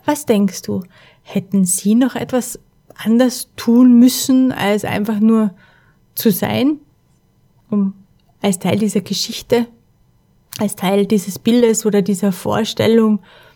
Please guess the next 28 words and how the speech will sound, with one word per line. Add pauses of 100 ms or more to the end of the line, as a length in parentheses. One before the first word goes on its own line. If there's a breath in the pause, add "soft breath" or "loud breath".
(140 soft breath)
zu
genügen? (1200)
Und
falls
du
jetzt
sagst, (100)
„Ah,
wahr,
die
waren
total
genug,
die
mussten
überhaupt
nichts
tun“, (520 loud breath)
und
davon (240 loud breath)
werde
ich
jetzt
einfach
mal
ganz
optimistisch
ausgehen,